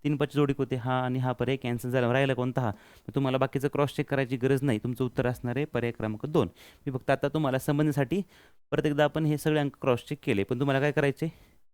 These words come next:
दोन चार घ्यायचं. हां, दोन चार इथं आहे ना, हा पर्याय कॅन्सल केला. तीन पाच कुठे? इथं आणि इथं,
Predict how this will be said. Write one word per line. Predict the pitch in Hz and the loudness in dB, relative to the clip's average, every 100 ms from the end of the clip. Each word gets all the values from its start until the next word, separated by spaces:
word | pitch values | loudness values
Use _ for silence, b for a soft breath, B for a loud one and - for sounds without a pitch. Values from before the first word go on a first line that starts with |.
| _ _ - | _ _ 0
दोन | 139 147 | 2 4
चार | 160 156 | 4 4
घ्यायचं. | 143 127 156 | 2 0 -2
हां, | 123 107 | -4 -2
दोन | 135 | 0
चार | 143 143 | 2 0
इथं | 147 | 0
आहे | 135 | -2
ना, | 127 | -2
हा | 127 | -4
पर्याय | 131 139 | -4 -4
कॅन्सल | 151 143 123 92 | -2 -2 -2 -6
केला. | 90 90 - b b _ - | -8 -10 -16 b b _ -2
तीन | 151 | 0
पाच | 143 151 | 2 0
कुठे? | 156 139 | -2 -2
इथं | 135 143 - 156 | -2 0 0 0
आणि | 139 135 | 2 0
इथं, | 135 | 0